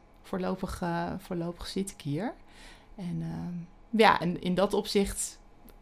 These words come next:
snap ik wel dat mensen zeggen van, "Wauw, wat gaaf dat jij dat hebt gedaan en dat zou ik ook wel heel graag willen." En dat ze in die zin dat dan als inspiratie, eh, benoemen. Ik, <laughs> ik vind het wel nog steeds lastig om te zeggen van,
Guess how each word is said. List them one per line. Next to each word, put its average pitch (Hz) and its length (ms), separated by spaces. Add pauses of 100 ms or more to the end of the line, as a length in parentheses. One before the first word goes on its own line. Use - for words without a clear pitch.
(100)
snap 196 360
ik 185 100
wel 170 260
dat 170 140
mensen 165 320
zeggen - 280
van, 160 160
"Wauw, 160 320
wat 151 160
gaaf 143 360
dat 147 160
jij 151 80
dat 156 160
hebt 151 160
gedaan 151 460
en 151 140
dat 147 160
zou 151 140
ik 151 80
ook 160 160
wel 151 80
heel 151 120
graag - 240
willen." 147 440
En 156 120
dat 156 180
ze - 100
in 160 160
die 165 180
zin 156 440 (240)
dat 151 160
dan 165 140
als 160 180
inspiratie, 156 840
eh, - 180
benoemen. 160 460 (280)
Ik, 180 120
<laughs> 196 220
ik - 60
vind 196 240
het 165 100
wel 190 220
nog 190 140
steeds 247 260
lastig 226 460
om 202 180
te 202 120
zeggen 190 360
van, 175 300